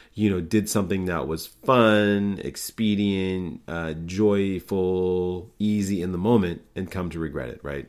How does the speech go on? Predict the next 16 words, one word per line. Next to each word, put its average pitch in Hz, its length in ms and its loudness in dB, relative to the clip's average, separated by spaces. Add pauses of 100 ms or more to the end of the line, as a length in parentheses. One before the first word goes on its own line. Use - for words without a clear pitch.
Now, 57 120 -8
one 143 260 2
last 123 280 2
piece 107 180 -2
of 95 60 -10
cake, 98 400 -6
uh, 71 60 -10
one 139 340 -2
more 120 400 2
this, 95 540 -2
uh, 71 260 -6
you 82 140 -8
know, 71 160 -12 (560)
and, 90 340 -4
and, 87 300 -4
um, 85 460 -4